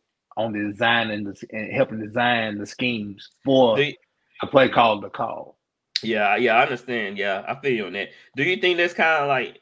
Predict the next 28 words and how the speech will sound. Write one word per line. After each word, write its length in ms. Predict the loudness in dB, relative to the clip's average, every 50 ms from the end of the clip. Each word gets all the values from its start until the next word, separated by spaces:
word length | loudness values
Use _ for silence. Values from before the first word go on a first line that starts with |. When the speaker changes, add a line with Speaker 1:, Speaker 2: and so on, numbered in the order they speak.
| _ _ -8
Speaker 2:
it's, 180 | -8 -8 -8 -10 -18 _ _ _ _ _ _ _ _ _ _ _ _ _ _ _ _ _ _ _ _ _ -12
it, 140 | -10 -10 -10 -6
it 180 | -2 0 0 2
hits 280 | 4 4 2 2 2
different 440 | 2 2 2 2 2 -2 -4 -2 -2
when 140 | -2 -2 -2
you 160 | -2 -2 0
actually 320 | 2 2 2 0 -2 -4 0
have 200 | 2 2 2 2
to 80 | -2
do 260 | -2 -2 -2 -4 -2 -6
it, 140 | -8 -10 -10 -14 _ _ -12
do 120 | -10 -10
the 100 | -10 -6
job? 360 | -2 0 2 2 2 0 -2
You 100 | -4 -6
think 320 | -6 -6 -6 -8 -8 -12 -16 _ _ _ _ _ _ _ _ _ _ _ _ _ _ _ -12 -8
Speaker 1:
Oh, 240 | -6 -6 -6 -6
Speaker 2:
when 220 | -8 -10 -10 -10 -10
Speaker 1:
of 80 | -10 -12
Speaker 2:
you, 80 | -14 -10
Speaker 1:
course. 320 | -6 -4 -2 -2 -2 -4
Speaker 2:
you 60 | -6
think 180 | -6 -8 -6 -6
it 140 | -4 -4 -2
hit 140 | -2 0 0
Speaker 1:
Be-, 60 | 0
Speaker 2:
different? 360 | 0 -2 -4 -8 -12 -14 -16